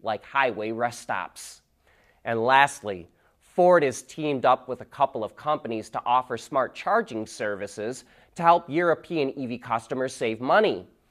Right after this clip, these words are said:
Using a smartphone app, customers can input their desired state of charge and departure time while charging at home. Their cars will automatically be charged using tariffs that are designed to maximize cost savings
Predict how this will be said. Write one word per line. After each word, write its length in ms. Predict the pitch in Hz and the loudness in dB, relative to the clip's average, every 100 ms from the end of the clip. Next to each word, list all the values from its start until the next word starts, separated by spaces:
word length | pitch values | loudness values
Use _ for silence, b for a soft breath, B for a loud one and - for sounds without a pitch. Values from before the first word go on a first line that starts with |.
| _ _ | _ _
Using 440 | 123 165 131 151 147 | -2 -2 0 0 0
a 40 | |
smartphone 720 | - - 143 - - 135 127 | -2 2 4 4 4 4 4
app, 340 | 117 156 - b b b | 2 0 -2 b b b
customers 680 | - 233 240 - 220 220 208 | -2 0 2 2 2 2 0
can 180 | - 139 - | -2 -4 0
input 500 | 208 220 - 127 - | 0 0 0 -4 -2
their 140 | 127 117 | -4 -4
desired 520 | 120 120 123 113 110 | -2 2 4 2 -2
state 300 | - 123 113 | -4 -4 -4
of 80 | - | -6
charge 460 | - 101 107 139 - - | -2 0 0 -2 -10 -2
and 200 | 202 202 | 0 2
departure 520 | 185 - 220 247 139 | 0 2 2 2 -6
time 460 | 110 - 120 139 180 - | -8 -4 -2 -2 -6 0
while 160 | 180 | 2
charging 480 | - 143 110 113 135 | 2 0 -2 -2 -2
at 100 | 143 | -2
home. 420 | - 226 247 104 - b b b b | 2 4 4 2 -6 b b b b
Their 100 | 143 | -4
cars 520 | - - 208 175 123 | 0 6 8 6 2
will 240 | 120 - - | -4 -4 4
automatically 880 | 208 254 277 214 202 214 208 156 131 | 6 8 6 4 2 2 0 -4 -6
be 160 | 117 | -6
charged 600 | - - 262 202 127 - _ - | -8 -4 2 4 2 -4 _ -8
using 360 | 160 165 123 | -6 -4 -6
tariffs 540 | 117 - 226 160 120 - | -8 -6 -2 0 -2 -4
that 180 | 127 110 | -4 -2
are 100 | 104 | -4
designed 500 | 113 123 135 127 110 | -6 -4 -2 -2 -4
to 80 | |
maximize 760 | 98 127 147 - 131 117 101 - | -6 0 0 -2 -8 -6 -6 -8
cost 360 | - 202 247 - | -2 0 0 -4
savings 480 | 110 110 120 165 | -6 -4 -4 -6